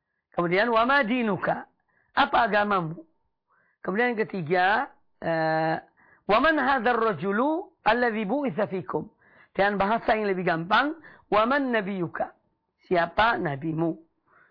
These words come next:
Ini namanya fitnatul qabri, ujian dalam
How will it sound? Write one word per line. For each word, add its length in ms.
Ini 240
namanya 560
fitnatul 640
qabri, 480
ujian 480
dalam 480